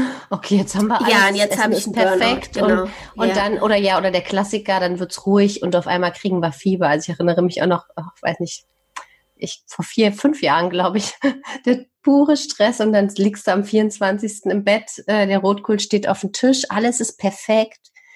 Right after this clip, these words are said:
Speaker 1: Und ich krieg neununddreißig Komma fünf Fieber und dachte, „Ja, lieber Körper, jetzt weißt du, jetzt darfst du.“ Also jetzt mal so, das ist so ein extremes Beispiel
Speaker 2: Ja,
Speaker 1: oder auch der Burnout,
Speaker 2: oder auch,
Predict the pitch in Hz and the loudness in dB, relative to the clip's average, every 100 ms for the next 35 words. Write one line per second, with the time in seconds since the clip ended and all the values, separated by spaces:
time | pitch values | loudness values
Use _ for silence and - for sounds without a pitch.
0 | - - 196 - 202 - - 202 196 180 | -14 -4 -2 0 0 0 -2 0 2 2
1 | 196 165 170 185 - - 165 156 - 180 | 2 2 -2 -2 -10 -6 -4 -4 0 -2
2 | 170 - 180 165 170 175 - - 180 240 | 0 -2 2 2 2 -2 -4 -8 0 2
3 | 233 202 180 175 - 180 180 175 - 170 | 2 2 2 0 -2 -2 0 -2 -2 -2
4 | 185 - 180 180 - 180 - - - - | -2 -4 -8 -6 -2 -2 -4 -14 -20 -6
5 | 196 202 202 202 185 190 175 170 - - | -2 2 2 0 0 -2 -4 -4 -6 -8
6 | - 190 220 190 - 175 202 226 285 359 | -4 0 0 0 -2 -4 -2 0 2 2
7 | 381 254 - 170 160 170 294 302 240 285 | 2 0 -4 -10 -8 -2 2 4 4 4
8 | 294 | 2